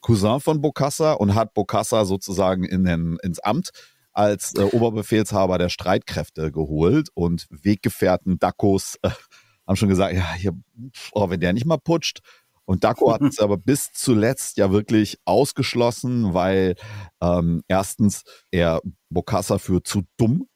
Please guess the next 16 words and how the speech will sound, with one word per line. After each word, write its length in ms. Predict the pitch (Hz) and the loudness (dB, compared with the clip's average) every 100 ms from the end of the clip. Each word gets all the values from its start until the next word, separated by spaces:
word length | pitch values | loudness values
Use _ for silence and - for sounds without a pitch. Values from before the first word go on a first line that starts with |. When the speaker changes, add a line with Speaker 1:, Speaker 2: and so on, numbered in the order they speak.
| _ | _
Speaker 1:
dafür 320 | - - 170 175 | -10 -6 0 0
hielt 320 | 185 - - | 2 -2 -4
und 140 | 110 | -10
zweitens, 500 | 95 92 98 107 98 - - 113 _ | -2 0 0 -2 -4 -6 -20 -20 _
ähm, 220 | 95 101 | 2 2
sei 180 | 85 82 | 2 2
der 120 | 95 | 2
ja 100 | 92 - | 2 2
ohnehin 560 | 92 90 87 92 95 | 2 2 2 4 4
nur 360 | 95 92 92 85 - - _ | 4 2 2 -2 -8 -20 _
an, 420 | 92 87 90 85 | -2 0 0 0
daran 240 | 85 87 98 | 0 0 0
interessiert, 540 | 92 98 - 92 85 | -2 -6 -4 0 -2
sich, 240 | - 82 - 95 | -2 -8 -6 -4
äh, 40 | 90 85 85 85 | -2 -2 -4 -4
irgendwelche 360 | 90 87 95 | -4 0 0